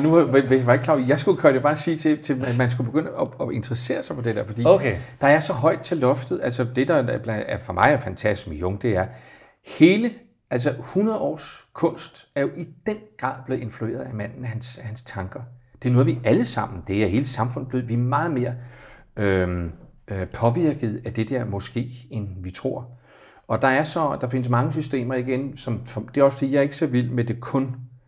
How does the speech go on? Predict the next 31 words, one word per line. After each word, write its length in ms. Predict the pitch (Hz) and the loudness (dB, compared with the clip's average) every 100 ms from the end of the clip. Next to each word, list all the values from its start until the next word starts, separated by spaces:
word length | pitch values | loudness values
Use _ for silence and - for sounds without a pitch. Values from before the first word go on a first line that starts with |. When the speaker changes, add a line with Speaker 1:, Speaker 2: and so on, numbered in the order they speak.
| _ _ _ - | _ _ _ -6
Speaker 1:
intellektuelle, 680 | 110 - 113 98 - 101 95 | -6 -2 -2 -2 -4 -8 -6
det 100 | 104 | -6
er 40 | |
kun 280 | - 113 120 | -4 -4 -2
mentalt. 420 | 110 104 98 90 | -4 -4 -6 -6
Jeg 100 | 110 | -6
skal, 400 | 123 - 120 117 | -6 -8 -8 -8
jeg 120 | 117 120 | -6 -6
skal 100 | - | -6
have 120 | 127 | -6
noget 140 | 123 120 | -6 -4
andet 200 | 117 117 | -4 -4
med 140 | 95 | -8
fantasien 920 | - 101 95 110 - - 110 123 120 | -10 -10 -10 -10 -12 -10 -10 -8 -8
og 60 | 104 | -10
intuitionen 960 | 92 87 - 87 - - 120 - 101 | -10 -12 -12 -12 -10 -8 -8 -8 -12
og 60 | 87 131 - - _ - | -12 -14 -18 -20 _ -12
kroppen 520 | - 107 117 127 123 | -2 -2 -2 -4 -4
og 60 | - | -6
følelserne, 640 | - - 98 110 120 101 85 | -8 -6 -4 -4 -6 -8 -8
fordi 300 | 90 110 110 | -8 -6 -4
jeg 100 | 98 | -4
er 40 | - - - _ - | -4 -14 -20 _ -6
dybt 300 | 131 - - | -6 -6 -12
kunstnerisk 560 | - 117 - 147 - 107 | -4 -2 -2 -6 -6 -8
interesseret, 520 | 95 - 95 110 - | -8 -8 -6 -6 -4
så 80 | 139 | -4
mener 240 | 139 139 | -4 -2
jeg, 260 | 117 107 123 - - - _ | 0 0 -2 -8 -14 -20 _
bredbånd, 480 | - 117 156 170 139 - - - - - | 2 4 4 2 0 -6 -14 -16 -10 -6
øh, 180 | - | -6